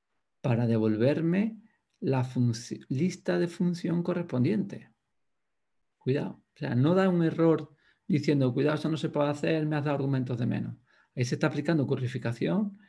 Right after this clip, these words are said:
y dice, "Vale, como me das un argumento de más, te devuelvo todo lo demás". ¿Qué es lo que, qué es todo lo demás? Una función. ¿Vale? En este caso, esas son las funciones, más tres, más cuatro y más cinco.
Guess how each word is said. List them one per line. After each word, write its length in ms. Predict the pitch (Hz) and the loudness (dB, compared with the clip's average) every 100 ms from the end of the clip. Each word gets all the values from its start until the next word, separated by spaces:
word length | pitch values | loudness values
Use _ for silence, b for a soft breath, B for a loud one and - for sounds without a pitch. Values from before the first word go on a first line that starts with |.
| B B - | B B -6
y 120 | 127 | -2
dice, 140 | 131 | 2
"Vale, 220 | 127 127 117 | 2 2 2
como 200 | 113 110 | 2 2
me 100 | 117 | 2
das 100 | 127 | 2
un 100 | 139 | 0
argumento 440 | 139 143 147 151 | 0 0 0 0
de 100 | 160 | 0
más, 320 | 180 202 196 | 2 0 -2
te 100 | - | 0
devuelvo 380 | 127 127 151 190 | 4 4 4 4
todo 200 | 190 135 | 4 4
lo 120 | 120 | 4
demás". 360 | 117 117 113 - | 2 0 -4 -10
¿Qué 120 | - 175 | -2 2
es 20 | |
lo 120 | 190 | 2
que, 200 | 185 - - | 2 -2 0
qué 100 | 190 | 0
es 100 | 196 | 4
todo 200 | 190 180 | 4 6
lo 100 | 175 | 6
demás? 540 | 180 196 143 - - _ _ _ _ _ _ _ - | 4 2 0 -4 -14 _ _ _ _ _ _ _ 2
Una 180 | 190 | 4
función. 580 | 127 120 120 101 110 - _ _ _ _ _ _ _ _ _ _ | 4 2 2 0 -2 -8 _ _ _ _ _ _ _ _ _ _
¿Vale? 260 | 147 147 - | -4 -4 -2
En 120 | 127 | -2
este 180 | 131 131 | -2 -2
caso, 460 | 139 139 180 - - | -4 -4 -4 -8 -10
esas 240 | 135 135 | -10 -8
son 140 | 123 135 | -6 -6
las 120 | 117 | -4
funciones, 360 | 127 123 151 117 | -4 -4 -4 -4
más 180 | 117 | -4
tres, 180 | - 160 | -6 -4
más 140 | 151 127 | -4 -4
cuatro 240 | 139 143 | -6 -4
y 40 | |
más 120 | 135 127 | -4 -4
cinco. 340 | 180 - | -8 -10